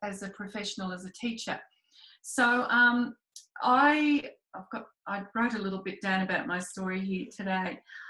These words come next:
I, um, started my career as a, as a, um, a research scientist. So I worked in the, a la-, laboratory for a couple of years before I became a teacher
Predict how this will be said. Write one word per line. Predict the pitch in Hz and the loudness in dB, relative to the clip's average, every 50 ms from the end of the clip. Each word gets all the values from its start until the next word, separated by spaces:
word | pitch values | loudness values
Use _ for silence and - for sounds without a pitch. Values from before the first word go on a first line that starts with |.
| - - _ - | -18 -12 _ 4
I, | 233 247 262 285 294 311 320 311 294 285 | 6 8 10 10 10 8 8 8 6 8
um, | 247 226 226 226 220 214 214 214 214 - - - | 8 8 6 6 4 2 -2 -4 -4 -6 -10 -12
started | - - - 254 254 269 285 294 277 | -10 -4 2 4 6 6 8 8 8
my | 254 233 220 208 202 196 | 8 8 8 6 6 2
career | - - 233 226 220 220 208 208 202 196 196 | 0 -2 -2 0 2 2 2 2 4 4 4
as | 196 190 196 | 4 4 2
a, | 208 190 - | 0 0 0
as | 196 196 190 - | 0 0 0 -2
a, | 202 196 196 196 190 | -2 -2 0 2 2
um, | 190 190 190 190 190 - _ _ _ _ - | 2 4 2 2 0 -2 _ _ _ _ -6
a | 202 196 | -4 -2
research | 202 208 208 208 - - 202 190 - | -2 -2 -2 -2 -4 -4 -4 -6 -6
scientist. | - - - 202 190 190 190 196 190 - 214 202 202 - - - - - _ _ - - - - - - - - _ | -8 -6 -2 0 2 2 2 0 -2 -4 -6 -6 -6 -6 -10 -10 -14 -18 _ _ -20 -20 -20 -18 -18 -20 -20 -20 _
So | - - - 226 | -8 2 6 6
I | 220 220 | 6 6
worked | 233 269 269 262 - | 8 6 6 6 6
in | 247 240 | 4 6
the, | 220 214 208 - - - | 6 6 4 4 2 2
a | 202 202 | 2 4
la-, | 196 196 190 185 - - | 4 4 2 2 -2 -6
laboratory | - 208 208 208 214 214 214 214 - - - 247 220 208 | -6 -4 -2 2 6 8 8 8 8 6 0 0 0 0
for | 208 - 202 196 | 0 -2 -2 -4
a | 190 | -2
couple | - - 220 - 208 202 | 0 0 -2 -2 0 -4
of | 190 190 202 | -4 -4 -4
years | 208 202 202 202 196 - - | -4 -4 -4 -4 -6 -6 -8
before | 208 190 - - 208 202 202 | -8 -10 -4 -2 0 2 4
I | 196 196 196 190 190 - | 6 6 6 4 2 0
became | - 208 208 - - 214 208 208 196 | -6 -10 -8 -2 0 2 2 2 0
a | 190 | -4
teacher | - - 240 226 226 226 - 262 269 311 | -2 0 0 0 0 0 0 2 4 4